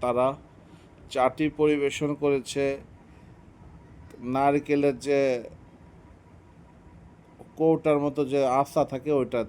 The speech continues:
ওটা, ওটা সুন্দর করে পরিষ্কার করে ও-, ওটা দিয়ে তারা চা পরিবেশন করছেন।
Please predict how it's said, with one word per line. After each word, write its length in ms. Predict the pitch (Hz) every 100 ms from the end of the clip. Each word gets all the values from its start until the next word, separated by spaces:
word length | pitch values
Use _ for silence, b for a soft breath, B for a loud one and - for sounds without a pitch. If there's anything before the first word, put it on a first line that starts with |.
| -
ওটা, 540 | 131 123 - 127 127 -
ওটা 580 | 131 - 135 135 - 131
সুন্দর 420 | 135 123 139 143
করে 320 | 147 139 151 - B B B B - -
পরিষ্কার 420 | 143 143 - 131
করে 260 | 143 156
ও-, 260 | 160 135 123
ওটা 280 | 135 120 135
দিয়ে 320 | 120 139 135 127
তারা 180 | 131 127
চা 240 | - 131 127
পরিবেশন 500 | 139 135 135 143 135
করছেন। 540 | 147 135 - 160